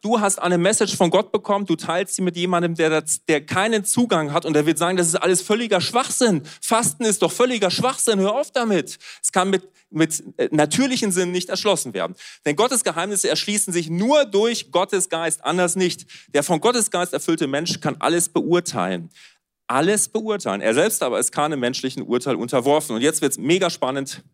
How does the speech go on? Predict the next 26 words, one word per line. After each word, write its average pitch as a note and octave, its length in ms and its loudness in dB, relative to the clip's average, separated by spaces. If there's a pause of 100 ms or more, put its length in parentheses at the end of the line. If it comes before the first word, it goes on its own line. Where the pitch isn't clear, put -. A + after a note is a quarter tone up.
Letzter C3+ 300 0
Punkt. C3+ 340 -2 (540)
Denn A3+ 80 2
es D#3 120 0
steht A#3 240 -2
ja A#3 100 0
schon G3 200 -2
in F#3 80 -4
der E3+ 140 -2
Heiligen C#3 320 -4
Schrift, - 560 -6 (240)
"Wer C3 260 0
kann D#3 220 -6
die C#3 100 -6
Gedanken A#2 640 -4
des - 240 -2
Herrn G#2+ 300 -2
erkennen?" F#2+ 480 -6 (640)
Wer B2+ 200 0
kennt C#3 300 -4
die A#2+ 80 -6
Gedanken G#2+ 480 -6
Gottes? - 600 -6 (720)
Kennt D#3+ 200 -8
die D#3+ 80 -8
jemand? A#2+ 500 -10